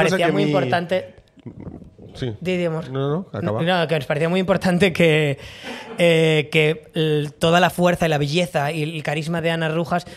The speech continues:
Speaker 1: fuera lo que echan de menos las otras cuando crecen, ¿sabes? Como esa cosa de la frustración de "yo era esa". Y, y,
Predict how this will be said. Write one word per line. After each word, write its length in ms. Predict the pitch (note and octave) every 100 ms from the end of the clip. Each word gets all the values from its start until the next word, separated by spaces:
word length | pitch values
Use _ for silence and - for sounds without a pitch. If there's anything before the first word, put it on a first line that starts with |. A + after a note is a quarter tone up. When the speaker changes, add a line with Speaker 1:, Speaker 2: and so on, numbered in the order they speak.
| -
Speaker 1:
fuera 200 | E3 E3+
lo 200 | F3 -
que 220 | D#3+ D#3+
echan 480 | F3 E3+ C3+ C3 B2 - - - -
de 140 | D#3+
menos 320 | D3+ D#3+ D#3 D3
las 200 | C3 E3
otras 300 | D#3+ C#3 -
cuando 260 | C#3+ C#3
crecen, 400 | C#3 D#3+ - C3
¿sabes? 400 | - F3+ D3 - - - - -
Como 240 | - D3+
esa 160 | C#3+ E3+
cosa 220 | E3 E3+
de 80 | D#3+
la 100 | D#3
frustración 560 | - D3+ - C3+ E3 E3+
de 100 | D3+
"yo 220 | C3+ E3+
era 440 | E3 F#3 D#3+ B2 - _ _ -
esa". 400 | C#3 - A#2 - - - _
Y, 140 | D#3+ E3+
y, 180 | F3